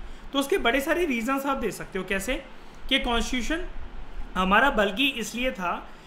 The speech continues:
क्योंकि एक तो, एक तो, अ, जिन लोगों ने constitution को बनाया वो बहुत ज़्यादा diverse section से आते थे और वो बैठते थे constituent assembly के अंदर, और टोटल थ्री एटी nine members थे।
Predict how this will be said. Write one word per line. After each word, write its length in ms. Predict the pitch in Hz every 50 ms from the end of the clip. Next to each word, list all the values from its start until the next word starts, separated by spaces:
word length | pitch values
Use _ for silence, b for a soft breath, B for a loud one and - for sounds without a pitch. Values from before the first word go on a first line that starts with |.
| B B -
क्योंकि 380 | 240 247 247 247 320 320 - -
एक 240 | 233 233 247 - -
तो, 120 | - 320 277 202 160 - - - - - - -
एक 220 | 214 233 226 - -
तो, 100 | 330 330 320 - - - - - - - - - -
अ, 340 | 202 196 180 175 175 170 165 165 - - - - - - -
जिन 220 | 156 151 254 320
लोगों 360 | 370 339 233 214 214 226 262 -
ने 100 | 320 285
constitution 580 | - 269 240 220 - 262 240 220 240 277 294
को 120 | 285 294 285
बनाया 460 | 285 247 214 180 160 151 147 165 220 277 - - - - - - - - - -
वो 380 | 156 - 311 370 392 - - - - - - - - -
बहुत 440 | 165 156 190 214 226 277 - - 208
ज़्यादा 260 | 208 226 220 226 294
diverse 460 | 302 269 220 208 208 202 240 247 240 -
section 320 | 262 233 - - 233 233
से 120 | 214 233
आते 260 | 226 208 190 - 196 190
थे 160 | - 208 208 208 - - - - - - - - - - -
और 120 | 214 156
वो 140 | - 285 269
बैठते 380 | 214 208 202 208 202 - 254 233
थे 120 | 277 277
constituent 460 | - 240 226 214 214 240 220 220 214
assembly 300 | 214 220 202 202 202 208
के 100 | 202 214
अंदर, 280 | 190 185 185 190 190 190 - - - - - - - - - - - - 214
और 100 | 240 233
टोटल 440 | - - 247 247 247 - 294 294
थ्री 240 | 285 - - 226 254
एटी 320 | 269 262 247 220 - 254 233
nine 160 | 254 254 240
members 460 | 220 190 185 185 214 214 214 - -
थे। 340 | 254 - - - - -